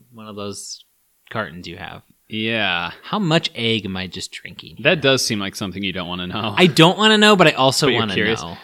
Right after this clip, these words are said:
Speaker 1: Uh, you know?
Speaker 2: One thing I was also taken a, a little bit aback by, Nick had mentioned the, I'm just, we're gonna keep saying shadow. I assume that's how it's said. Noggy is the, is the eggnog version, but the glass one.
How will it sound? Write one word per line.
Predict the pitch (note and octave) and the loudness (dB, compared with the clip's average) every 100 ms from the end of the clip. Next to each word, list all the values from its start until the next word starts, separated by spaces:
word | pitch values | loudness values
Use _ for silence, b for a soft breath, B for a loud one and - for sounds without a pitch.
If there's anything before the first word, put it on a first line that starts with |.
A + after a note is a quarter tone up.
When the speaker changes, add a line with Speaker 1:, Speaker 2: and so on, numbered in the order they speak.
| - | -14
Speaker 1:
Uh, | A#2+ | -8
you | A#2+ | -6
know? | A#2 A2+ A2+ A2 | -2 -2 -4 -4
Speaker 2:
One | D3 F#3+ | -2 2
thing | F#3 | 2
I | C3+ | 2
was | D3+ B2+ | 2 0
also | G#2+ - G#2+ | 0 0 -4
taken | - G2+ G#2 | -2 -2 -2
a, | F#2+ - | -6 -8
a | G2 | -8
little | A2+ A2 | -4 -4
bit | F#2 | -4
aback | E2+ G2+ A2+ G#2 | -2 -2 -2 -4
by, | F2+ F2 - _ b b _ | -4 -4 -8 _ b b _
Nick | A#2+ A#2 | -6 -4
had | A#2 | -2
mentioned | A2+ A#2 B2 G2+ | -2 -2 -6 -4
the, | F#2+ F#2+ F#2+ - _ _ _ _ _ | -2 -2 -4 -8 _ _ _ _ _
I'm | A#2 | -12
just, | C3+ C#3 | -10 -6
we're | C#3 | -4
gonna | D#3 C3 | -2 -2
keep | A2 | -4
saying | - F2+ | -6 -6
shadow. | - E2+ D2 D2 | -4 -4 -4 -6
I | F2+ | -6
assume | F#2 - G#2 | -6 -6 -6
that's | G2+ F2 | -6 -6
how | G2 | -6
it's | F2 - | -6 -8
said. | F#2 F2 E2+ G2+ _ _ _ _ _ _ | -6 -6 -8 -12 _ _ _ _ _ _
Noggy | G#2 G#2+ G#2+ F#2 F2+ D2+ D#2 _ - | -4 0 0 0 -4 -6 -8 _ -12
is | F#2 E2 | -12 -10
the, | F#2+ D#2+ D#2 D2+ _ _ - | -8 -8 -8 -12 _ _ -16
is | F2 | -14
the | F2 | -12
eggnog | E2 D#2+ D#2 D#2 | -12 -12 -14 -14
version, | E2 D2+ E2 | -14 -14 -12
but | - | -12
the | F#2 | -4
glass | G2 E2+ - | -2 -2 -6
one. | C#2+ - | -16 -18